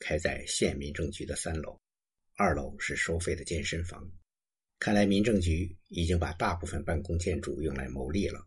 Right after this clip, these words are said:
这种用财政拨款盖的楼，出租收入却归自己的现象相当普遍。旅馆房间简陋，什么都没有，好在比较安静，窗外是树，阳光在树叶的缝隙中闪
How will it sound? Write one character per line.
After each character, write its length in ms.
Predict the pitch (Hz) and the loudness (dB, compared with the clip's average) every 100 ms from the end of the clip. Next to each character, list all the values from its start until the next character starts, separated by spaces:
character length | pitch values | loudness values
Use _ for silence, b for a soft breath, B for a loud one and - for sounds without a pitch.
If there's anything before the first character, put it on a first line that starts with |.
| _ _ _ _ _ | _ _ _ _ _
这 140 | - 127 | 6 6
种 140 | 92 | 8
用 120 | 98 87 | 4 2
财 240 | - 95 | 2 2
政 180 | 107 85 | 4 4
拨 180 | 110 117 | 2 2
款 240 | 73 - - - - | -2 -6 -12 -20 -2
盖 140 | - 80 | 2 2
的 100 | - | 0
楼， 320 | 52 64 80 - _ | -6 -6 -10 -16 _
出 180 | - 87 | -4 -2
租 140 | 80 85 | 2 2
收 240 | 101 104 | 4 6
入 240 | 104 82 - | 4 0 -6
却 180 | - - | -6 -2
归 160 | 71 | -2
自 160 | - - | -2 -6
己 160 | - | -8
的 80 | - | -8
现 220 | - - | -6 -6
象 280 | - - - - | -6 -10 -14 -10
相 240 | - - | -6 -6
当 180 | 65 69 | -6 -8
普 160 | - - | -10 -12
遍。 220 | - - _ _ _ _ - | -12 -14 _ _ _ _ -2
旅 160 | 104 | 2
馆 320 | 101 85 71 | 4 2 0
房 220 | - 90 92 | -4 -2 0
间 120 | 90 | -2
简 180 | - - | -4 -8
陋， 200 | 76 - _ _ - | -12 -12 _ _ -10
什 160 | - | -6
么 100 | 71 | -6
都 100 | 76 | -6
没 180 | 73 73 | -6 -6
有， 180 | 69 - _ _ _ _ _ | -8 -14 _ _ _ _ _
好 240 | - 85 | -8 -4
在 220 | 69 104 85 | -2 0 0
比 140 | 85 | -2
较 100 | - | -4
安 220 | - 82 | -2 -4
静， 180 | 87 92 - - _ _ _ - | -2 -6 -8 -20 _ _ _ -14
窗 280 | - 82 80 | -6 -4 -4
外 180 | 76 | -4
是 160 | - - | -6 -8
树， 340 | - - - - _ _ _ _ - | -6 -6 -8 -16 _ _ _ _ -12
阳 180 | 76 78 | -8 -4
光 240 | 82 82 - | -2 -4 -8
在 160 | - - | -10 -8
树 260 | - - | -6 -6
叶 160 | 71 67 | -6 -10
的 80 | - | -8
缝 200 | - - | -8 -8
隙 160 | - - | -8 -12
中 180 | 65 | -12
闪 180 | - - | -10 -12